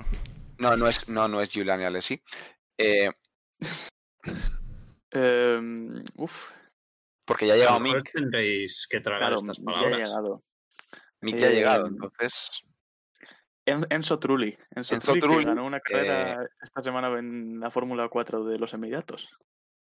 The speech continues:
Speaker 2: Bueno, no sé cuántas
Speaker 1: hay
Speaker 2: ganó, creo
Speaker 1: que,
Speaker 2: que
Speaker 1: hay que
Speaker 2: más.
Speaker 1: ver, una a una. Hay que ver, esas cosas hay que verlas todavía. Eh, eso es,
Speaker 3: Bueno,
Speaker 1: está
Speaker 3: yo
Speaker 1: muy verde todavía el, el asunto.
Speaker 3: yo creo que lo-, los hijos de Raikkonen,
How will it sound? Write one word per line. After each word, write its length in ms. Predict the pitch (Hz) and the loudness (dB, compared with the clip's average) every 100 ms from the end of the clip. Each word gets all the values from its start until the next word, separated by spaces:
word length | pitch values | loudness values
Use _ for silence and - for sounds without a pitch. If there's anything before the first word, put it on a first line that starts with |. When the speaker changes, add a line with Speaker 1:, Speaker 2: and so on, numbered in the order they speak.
| - | -6
Speaker 2:
Bueno, 160 | 139 120 | -2 0
no 80 | |
sé 80 | 131 | 0
cuántas 260 | 170 135 - | -2 -2 4
Speaker 1:
hay 140 | 135 131 | 4 6
Speaker 2:
ganó, 20 | |
creo 160 | 123 107 | 4 4
Speaker 1:
que, 60 | |
Speaker 2:
que 60 | 117 | 4
Speaker 1:
hay 100 | 117 | 4
que 140 | 123 | 4
Speaker 2:
más. 100 | 101 | 4
Speaker 1:
ver, 100 | 95 - | 2 2
una 180 | 117 101 | 2 4
a 40 | |
una. 320 | 104 98 - - | 2 -2 -8 -2
Hay 140 | 110 | 0
que 140 | - 104 | 4 6
ver, 240 | 98 90 | 6 6
esas 280 | 90 - 110 | 4 2 2
cosas 220 | 104 104 | 2 0
hay 60 | 104 | 0
que 100 | 95 | 0
verlas 260 | 87 85 - | 0 -2 -2
todavía. 360 | 73 73 50 - - - - | -2 -2 -6 -12 -12 -18 -18
Eh, 260 | - - _ _ _ _ _ _ _ - - | -18 -20 _ _ _ _ _ _ _ -20 -8
eso 200 | - 95 | 2 4
es, 60 | 101 | 4
Speaker 3:
Bueno, 220 | 117 87 | 2 -2
Speaker 1:
está 180 | 101 107 | 0 0
Speaker 3:
yo 60 | |
Speaker 1:
muy 100 | 107 | 4
verde 240 | 104 95 87 | 2 2 2
todavía 360 | 73 73 73 | 2 2 0
el, 160 | 73 - | -2 -4
el 80 | 85 | -6
asunto. 280 | 76 - - | -6 -8 -8
Speaker 3:
yo 80 | 160 | -4
creo 160 | 190 180 | 0 2
que 120 | 135 | 2
lo-, 420 | 123 113 107 107 | 2 2 2 -2
los 260 | 113 113 107 | -2 -2 0
hijos 260 | 135 170 139 | -2 -2 0
de 300 | 123 110 98 | 0 2 0
Raikkonen, 680 | 104 110 147 170 196 220 | -2 -2 -2 -2 -4 -10